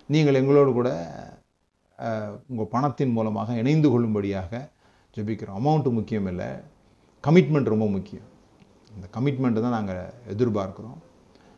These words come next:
So, ரொம்ப சந்தோஷம். ஏற்கனவே காணிக்கை அனுப்பி கொண்டிருக்கிறவர்களுக்கு நன்றி, அனுப்ப போகிறவர்களுக்கு நன்றி. எங்களுக்கு நீங்க உதவி செய்யலாம். Facebook போடுறது, ஷேர் பண்றது மூலமா, ஷேர் சாட்ல ஷே-, ஷேர் பண்றது மூலமா, அது நிறையா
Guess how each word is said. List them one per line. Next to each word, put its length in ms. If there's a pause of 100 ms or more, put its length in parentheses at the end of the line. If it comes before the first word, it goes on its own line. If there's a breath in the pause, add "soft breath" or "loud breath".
(180 soft breath)
So, 280
ரொம்ப 180
சந்தோஷம். 880 (200)
ஏற்கனவே 460
காணிக்கை 360
அனுப்பி 220
கொண்டிருக்கிறவர்களுக்கு 640
நன்றி, 520
அனுப்ப 420
போகிறவர்களுக்கு 480
நன்றி. 480 (460 soft breath)
எங்களுக்கு 320
நீங்க 140
உதவி 200
செய்யலாம். 440
Facebook 420
போடுறது, 460 (160)
ஷேர் 200
பண்றது 280
மூலமா, 440 (120)
ஷேர் 260
சாட்ல 240 (100)
ஷே-, 240
ஷேர் 200
பண்றது 360
மூலமா, 420 (680 loud breath)
அது 320
நிறையா 640